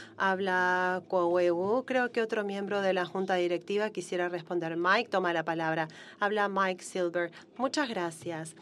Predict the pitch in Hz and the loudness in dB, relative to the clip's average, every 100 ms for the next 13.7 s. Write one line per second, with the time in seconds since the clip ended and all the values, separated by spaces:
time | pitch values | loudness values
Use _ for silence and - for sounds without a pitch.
0 | - - 220 220 196 185 190 190 185 - | -10 -2 0 2 0 2 2 2 -2 -2
1 | 175 170 170 170 165 160 160 160 160 - | -2 -2 -2 -2 0 -2 -2 -4 -6 -10
2 | - - 269 285 302 302 285 - 208 196 | -20 -8 -2 0 2 0 -2 -6 -4 -2
3 | 190 190 190 - - - - - 226 214 | -2 0 -2 -4 -10 -20 -20 -8 0 0
4 | 202 180 175 170 180 165 208 202 208 180 | 2 2 2 2 -2 -2 0 0 0 -4
5 | - 175 165 170 170 165 165 226 247 233 | 0 0 0 -2 -2 -2 -2 -4 -4 -2
6 | 190 185 185 170 180 180 180 208 214 185 | -2 2 2 2 2 2 2 0 0 2
7 | 180 175 156 156 156 156 - - - - | 2 2 0 -2 -4 -6 -10 -18 -10 0
8 | 311 302 233 208 170 175 170 - 220 208 | 2 2 2 0 0 -2 -4 -2 -2 0
9 | 170 165 160 185 202 196 - 175 165 160 | -2 -4 -2 -2 -2 -4 -6 -2 -2 -4
10 | - - - - 196 190 233 233 202 - | -10 -20 -20 -6 -4 0 0 0 -2 -6
11 | - 175 160 160 175 190 190 202 196 - | -2 0 0 -2 0 2 2 0 -4 -4
12 | 277 240 208 175 170 - 180 170 165 170 | 0 0 0 0 0 0 -2 -2 -2 -6
13 | 160 - 160 156 160 156 | -6 -4 -4 -2 -4 -6